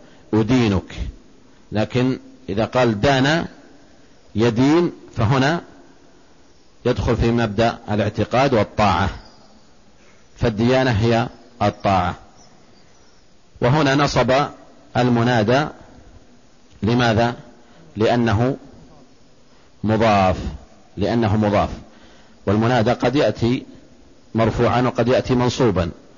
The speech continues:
ومن أحوال النصب أن يكون مضافا أو شبه مضاف، مثل لو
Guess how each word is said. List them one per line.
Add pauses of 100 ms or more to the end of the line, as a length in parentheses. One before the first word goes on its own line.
(100)
ومن
أحوال
النصب (640)
أن
يكون
مضافا
أو
شبه (800)
مضاف، (760)
مثل (720)
لو